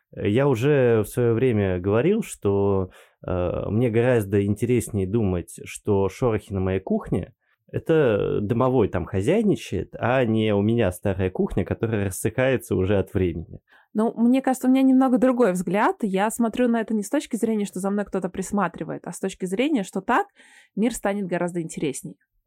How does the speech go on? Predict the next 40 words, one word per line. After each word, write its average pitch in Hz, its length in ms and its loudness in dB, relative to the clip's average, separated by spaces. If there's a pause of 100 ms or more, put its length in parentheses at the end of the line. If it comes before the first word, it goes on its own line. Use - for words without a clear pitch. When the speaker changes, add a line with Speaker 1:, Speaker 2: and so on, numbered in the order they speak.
(320)
Speaker 2:
Я 190 180 4
могу 311 240 4
в 220 60 2
это 208 140 0
не 240 140 4
верить. 175 460 0 (160)
А, 160 560 -2 (200)
ну, 202 300 2
я 170 300 0
могу 190 200 2
смотреть 247 520 0
только 233 240 -2
с - 60 -10
точки - 260 -4
зрения 196 480 2
скептика, 254 840 -2
и 170 180 -4
периодически 185 600 -2
это 156 160 -8
делаю. 156 400 -2 (560)
Но 196 540 2 (240)
гораздо 220 1000 0 (420)
веселее, 262 640 4
что - 220 -2
ли, 180 100 2
жить 220 280 0
в 208 40 2
этом 202 300 0
мире, 311 320 4
когда 196 440 -2
в 202 80 -2
нем 214 200 2
есть 208 340 -4
нечто 196 360 -4
большее, 214 480 -2
чем 185 220 -8
то, 226 100 -2
что 202 180 -8
ты 196 120 -4
можешь 196 400 -2